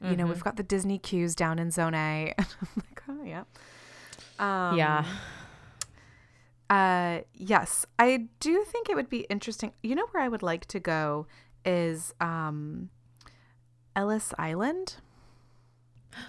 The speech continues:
Speaker 2: Yeah, that's
Speaker 1: Have you
Speaker 2: where
Speaker 1: been?
Speaker 2: the Statue of Liberty is. <laughs>
Speaker 1: Oh, okay.
Speaker 2: Yeah. Yeah, I've been. Yeah, and you go into the whole thing.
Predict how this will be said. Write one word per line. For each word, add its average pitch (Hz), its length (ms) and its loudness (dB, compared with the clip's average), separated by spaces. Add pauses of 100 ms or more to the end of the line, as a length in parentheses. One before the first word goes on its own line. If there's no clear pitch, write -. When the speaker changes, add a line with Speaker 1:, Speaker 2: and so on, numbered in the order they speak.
(480)
Speaker 2:
Yeah, 170 600 -6
that's 202 260 -6
Speaker 1:
Have 240 120 0
you 254 100 0
Speaker 2:
where 240 120 4
Speaker 1:
been? 320 80 2
Speaker 2:
the - 40 -4
Statue 214 360 -10
of 208 60 -4
Liberty 226 360 -4
is. 170 500 -6
<laughs> - 400 -14
Speaker 1:
Oh, 294 320 2
okay. 185 360 -2 (840)
Speaker 2:
Yeah. 208 220 -2 (520)
Yeah, 339 140 6
I've 202 120 8
been. 202 280 4 (260)
Yeah, 262 240 8
and 202 100 4
you 208 80 4
go 196 160 4
into 196 220 0
the 196 80 2
whole 185 280 6
thing. 170 460 -4